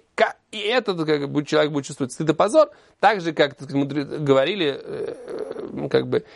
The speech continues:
люди поколением, которые могли сравнить Моше и Йошуа. Ну, понимаете, да, тут здесь как бы к-, компоновка таких каких-то вроде бы не, не, не,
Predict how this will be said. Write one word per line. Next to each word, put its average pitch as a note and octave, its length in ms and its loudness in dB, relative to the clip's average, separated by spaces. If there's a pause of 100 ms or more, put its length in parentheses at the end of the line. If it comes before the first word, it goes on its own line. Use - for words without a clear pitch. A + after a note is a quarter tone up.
(260)
люди D#3+ 340 2
поколением, D3 840 2 (260)
которые C3+ 280 2
могли D3 220 0
сравнить C#3+ 380 0
Моше C#3+ 540 2 (140)
и C3 300 -10 (220)
Йошуа. B2 460 -4 (1600)
Ну, D#3 180 0 (280)
понимаете, D#3 400 2
да, C3 60 -2
тут C#3 100 -6
здесь C#3 180 -6
как C#3+ 160 2
бы C3+ 160 -4
к-, - 220 -12
компоновка E3 520 4
таких D3 240 -8
каких-то C#3 240 -4
вроде D3+ 220 2
бы C#3 120 -4
не, C3+ 440 -4
не, C3+ 180 -6
не, C#3+ 240 2